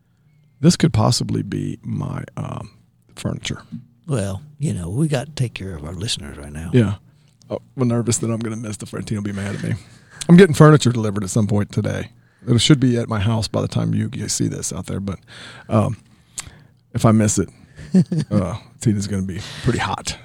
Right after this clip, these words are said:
Speaker 1: We've been waiting about four months, so.
Speaker 2: Oh.
Speaker 1: Yeah, that's all right.
Speaker 2: Yeah.
Speaker 1: We'll figure it out.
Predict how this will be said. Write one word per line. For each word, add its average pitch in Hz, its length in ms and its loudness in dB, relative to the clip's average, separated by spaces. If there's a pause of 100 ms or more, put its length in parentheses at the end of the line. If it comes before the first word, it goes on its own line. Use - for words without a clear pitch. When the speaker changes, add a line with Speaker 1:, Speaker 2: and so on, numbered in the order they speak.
(120)
Speaker 1:
We've 139 100 -2
been 135 100 4
waiting 139 180 6
about 110 160 0
four 110 180 2
months, 98 260 -6
so. - 240 -6 (220)
Speaker 2:
Oh. 147 200 2 (280)
Speaker 1:
Yeah, 262 200 6
that's 202 140 6
all 123 60 8
right. 104 160 -4 (260)
Speaker 2:
Yeah. 127 200 -6 (260)
Speaker 1:
We'll 147 100 -4
figure - 200 -2
it - 60 -8
out. - 100 -8